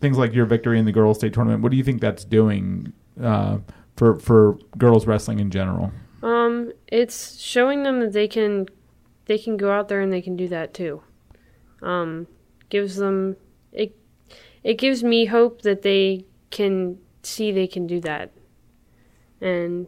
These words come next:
Speaker 2: they can go out there and make their parents proud and their coaches proud, and just have fun with it.
Speaker 1: Right.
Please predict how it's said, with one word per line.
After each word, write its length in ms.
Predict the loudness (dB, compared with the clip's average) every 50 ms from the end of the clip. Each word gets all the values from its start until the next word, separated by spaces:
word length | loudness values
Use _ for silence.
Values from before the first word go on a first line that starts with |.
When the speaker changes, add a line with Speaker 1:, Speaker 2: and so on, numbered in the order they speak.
| _ _ -4
Speaker 2:
they 140 | -4 -4 -4
can 320 | -2 -4 -4 -2 -2 -4
go 160 | -2 -2 0
out 200 | 0 0 -2 -2
there 200 | -2 -2 -2 -2
and 120 | -2 -2 -2
make 380 | -4 -4 -6 -8 -12 -20 -20 _ _ _ _ _ _ _ _
their 140 | -6 -6 -6
parents 380 | -4 -6 -6 -4 -4 -6 -8 -8
proud 360 | -6 -4 -2 -2 -2 -2 -4
and 80 | -4 -6
their 100 | -8 -8
coaches 440 | -6 -4 -4 -4 -4 -6 -10 -10
proud, 480 | -8 -8 -6 -4 -4 -2 -4 -4 -6 -8 -14 _ _ _ _ _ _ _ _ _ _ _ _ _ _ _ _ -12
and 440 | -8 -6 -4 -2 -2 -4 -4 -6 -8 -12 _
just 220 | -8 -8 -6 -4 -2
have 180 | -4 -4 -2
fun 240 | -4 -6 -4 -4 -4
with 160 | -6 -4 -4
it. 220 | -4 -4 -4 -6 _ _ _ _ _ _ _ _ _ _ -2
Speaker 1:
Right. 220 | 0 0 -2